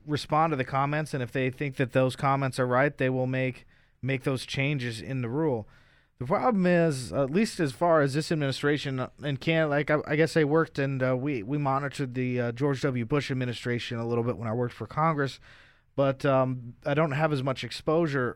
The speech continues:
with their administration as I do this one, 'cause more of my career has been focused on this act. And what I have found is while there are very, very many good comments that come out there, uh, the, the,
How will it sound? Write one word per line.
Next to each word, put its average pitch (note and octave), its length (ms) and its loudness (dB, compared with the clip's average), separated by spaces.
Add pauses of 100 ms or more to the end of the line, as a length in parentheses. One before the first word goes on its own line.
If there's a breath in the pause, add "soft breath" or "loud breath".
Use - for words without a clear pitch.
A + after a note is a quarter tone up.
with C3+ 220 -6
their C3 200 0
administration C3 600 -2
as A#2+ 140 -2
I B2 100 0
do B2 200 0
this C3+ 260 -2
one, B2 240 -2
'cause A#2 200 -2
more B2 280 -2
of A#2 60 -6
my A2+ 140 -2
career A#2 260 -2
has G#2 100 -6
been G#2+ 120 -8
focused B2 500 -4
on A2+ 240 -4 (420 soft breath)
this A#2+ 280 -6
act. D3+ 360 0
And C3+ 100 -2
what C3 100 0
I B2 100 0
have A2+ 120 -6
found D#3+ 540 0 (360 soft breath)
is C3 200 -4
while E3+ 320 6
there D#3+ 160 4
are C3+ 100 6
very, E3+ 320 4
very D#3+ 320 4
many D#3+ 300 0
good D3 400 2
comments D#3+ 640 2
that A#2+ 200 -6
come D3+ 260 -2
out D#3 260 0
there, B2 280 0 (640 soft breath)
uh, A2+ 220 -6
the, C#3 160 -2
the, C3 220 -6